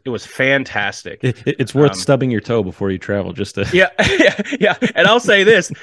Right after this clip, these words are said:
Speaker 1: they technically are not able, and they don't ask you what's wrong with you. Uh,
Speaker 2: Hmm.
Speaker 1: so you, I didn't have to prove that I had anything wrong. I mean,
Speaker 2: Wow.
Speaker 1: my family
Speaker 2: Is it,
Speaker 1: says
Speaker 2: they,
Speaker 1: they
Speaker 2: they
Speaker 1: can
Speaker 2: have
Speaker 1: tell.
Speaker 2: employees there ready to help, I guess, right? So it doesn't
Speaker 1: Yeah.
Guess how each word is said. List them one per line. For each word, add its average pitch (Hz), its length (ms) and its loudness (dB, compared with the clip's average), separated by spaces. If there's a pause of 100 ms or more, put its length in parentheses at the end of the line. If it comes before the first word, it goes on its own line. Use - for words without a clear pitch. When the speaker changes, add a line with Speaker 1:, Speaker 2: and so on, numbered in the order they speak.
(160)
Speaker 1:
they 170 140 2
technically 185 680 -4
are 143 140 -2
not 151 320 -4
able, 139 360 -4
and 123 80 -6
they 117 100 -2
don't 139 340 -6
ask 127 320 -2
you 123 80 -6
what's 113 180 -8
wrong 120 220 -2
with 101 140 -12
you. - 160 -20 (500)
Uh, 110 220 0
Speaker 2:
Hmm. 101 40 -8
Speaker 1:
so 98 100 -2
you, 120 160 0
I 147 100 2
didn't 160 180 -2
have 139 240 -4
to 117 80 -12
prove 151 420 -4
that 110 120 -2
I 104 100 0
had 110 180 -2
anything 107 360 -10
wrong. 87 360 -10
I 113 100 -6
mean, 107 120 -4
Speaker 2:
Wow. 117 240 -6 (380)
Speaker 1:
my 107 160 0
family 165 320 4
Speaker 2:
Is 139 60 -2
it, - 20 -8
Speaker 1:
says 123 200 2 (200)
Speaker 2:
they, 147 100 0
Speaker 1:
they - 80 -2
Speaker 2:
they 151 120 4
Speaker 1:
can 151 80 4
Speaker 2:
have 165 100 6
Speaker 1:
tell. - 80 4
Speaker 2:
employees 147 400 4
there 101 160 0
ready 113 200 2
to 98 100 0
help, 135 220 -4
I 95 60 -6
guess, 90 260 -12
right? 104 240 -12
So 107 200 -10
it 98 80 -10
doesn't 123 180 2
Speaker 1:
Yeah. 196 120 0